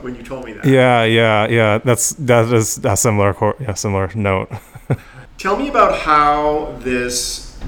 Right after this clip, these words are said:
Speaker 1: business started. Were you always an entrepreneur? Were you, did you have other businesses before you got into the tea business? Can you tell me a little bit about how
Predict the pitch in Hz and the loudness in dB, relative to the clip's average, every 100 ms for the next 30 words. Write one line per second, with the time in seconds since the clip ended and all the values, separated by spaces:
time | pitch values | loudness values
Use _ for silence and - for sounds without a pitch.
0 | - 135 127 123 113 - 117 113 101 92 | -4 -4 -4 -8 -10 -6 -4 -2 -4 -8
1 | 104 117 131 147 147 147 147 135 135 135 | -10 -6 -2 -2 -2 -4 -4 -2 0 0
2 | 131 120 123 - 120 127 190 185 185 180 | -2 -6 -8 -12 -8 -4 -2 -2 0 -2
3 | 180 180 - - 127 127 123 131 127 127 | -4 -10 -16 -12 -4 -2 0 -2 -4 -4
4 | 131 - - 156 170 165 160 165 170 160 | -4 -4 -4 -2 0 -2 -4 -6 -4 -4
5 | 156 131 135 135 127 123 123 123 123 107 | -4 -8 -6 -4 -2 -2 -2 -4 -8 -10
6 | 107 - - 165 170 165 165 156 151 151 | -10 -10 -8 -6 -4 -4 -4 -4 -4 -8
7 | - 135 131 127 139 135 127 127 127 123 | -10 -8 -8 -6 -4 -4 -6 -6 -6 -6
8 | 127 123 120 117 117 - 120 110 110 107 | -6 -6 -4 -4 -6 -8 -8 -8 -8 -10
9 | 107 | -12